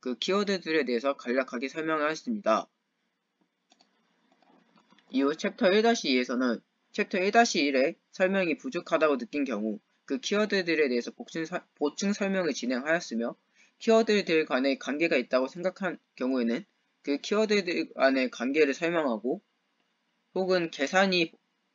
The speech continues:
계산 과정이 단계화되어 있는 경우에는 그 단-, 계산 과정을 단계화하여 제시하였습니다.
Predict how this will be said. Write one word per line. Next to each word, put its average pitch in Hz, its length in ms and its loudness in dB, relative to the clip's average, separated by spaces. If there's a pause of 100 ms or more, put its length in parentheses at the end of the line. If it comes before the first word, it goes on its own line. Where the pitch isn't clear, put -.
(240)
계산 175 320 2
과정이 143 360 0
단계화되어 156 800 4
있는 131 240 0
경우에는 117 560 -4 (160)
그 143 160 -4
단-, 127 260 -6 (540)
계산 185 320 0
과정을 139 400 0
단계화하여 170 1400 4
제시하였습니다. 123 960 4